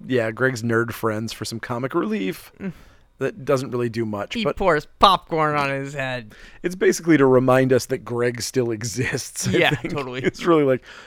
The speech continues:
Speaker 1: "Oh, yeah, Greg's looking for
Speaker 2: Oh,
Speaker 1: her."
Speaker 2: shit, yeah, he was in this movie, right? <laughs>
Speaker 1: I will say that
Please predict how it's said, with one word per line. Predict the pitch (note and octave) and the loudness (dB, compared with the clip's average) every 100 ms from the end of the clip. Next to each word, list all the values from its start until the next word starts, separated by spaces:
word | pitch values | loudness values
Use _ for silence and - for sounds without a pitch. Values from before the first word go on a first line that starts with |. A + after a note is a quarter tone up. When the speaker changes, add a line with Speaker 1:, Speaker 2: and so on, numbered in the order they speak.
| - | 0
Speaker 1:
"Oh, | G3+ | 2
yeah, | A#3+ A3 | 4 4
Greg's | C3 E3+ G#3 E3 | 4 2 2 2
looking | F#3+ - B2 | 0 2 0
for | A2 | 2
Speaker 2:
Oh, | B3 | 2
Speaker 1:
her." | - | 2
Speaker 2:
shit, | - C#4 - | 0 -2 0
yeah, | G#3+ | -2
he | C#3+ | -2
was | A#3 B3 | -4 -6
in | |
this | B3+ - | -6 -6
movie, | B3+ F#3 A#2 | -8 -8 -10
right? | D#3 - _ - | -12 -14 _ -4
<laughs> | C4+ F3+ G#3+ - A3+ - _ - - - - - - | -2 -2 -6 -8 -10 -12 _ -20 -20 -20 -20 -14 -4
Speaker 1:
I | C3+ | -2
will | D3 E3+ G3 | 2 4 4
say | - E3 C3 | 2 2 2
that | A#2 A2+ | 2 -2